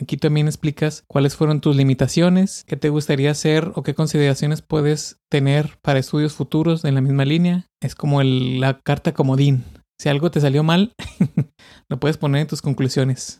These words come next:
Otros de los temas más donde se atora mucha gente es en la gramática y vocabulario.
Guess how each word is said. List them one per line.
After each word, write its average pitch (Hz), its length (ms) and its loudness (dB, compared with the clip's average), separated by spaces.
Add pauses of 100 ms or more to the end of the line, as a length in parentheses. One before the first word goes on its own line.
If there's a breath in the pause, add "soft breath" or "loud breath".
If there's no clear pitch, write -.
Otros 170 380 0
de 170 80 2
los 147 180 0
temas 160 320 0
más 160 580 -2 (160)
donde 151 200 -2
se 143 100 -2
atora 160 220 2
mucha 165 240 0
gente 156 800 -2
es - 300 -8
en 147 120 0
la 143 160 0
gramática 165 560 0
y 180 60 2
vocabulario. 135 640 0